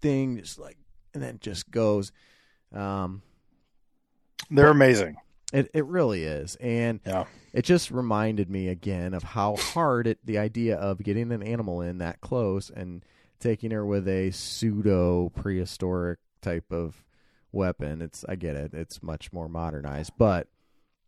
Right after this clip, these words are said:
Speaker 1: uh,
Speaker 2: There's still a high margin of error.
Speaker 1: Yeah. So,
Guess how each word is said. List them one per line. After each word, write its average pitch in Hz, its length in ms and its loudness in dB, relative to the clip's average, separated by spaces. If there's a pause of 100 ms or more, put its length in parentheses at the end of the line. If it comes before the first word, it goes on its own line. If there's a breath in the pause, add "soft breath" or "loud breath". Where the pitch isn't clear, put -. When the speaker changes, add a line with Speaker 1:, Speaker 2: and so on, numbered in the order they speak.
(200)
Speaker 1:
uh, 87 120 -2
Speaker 2:
There's 143 220 8
still 196 200 12
a 107 40 10
high 123 160 10
margin 110 400 6
of 85 80 -4
error. 113 380 2 (100)
Speaker 1:
Yeah. 71 280 -6 (220)
So, 82 300 -6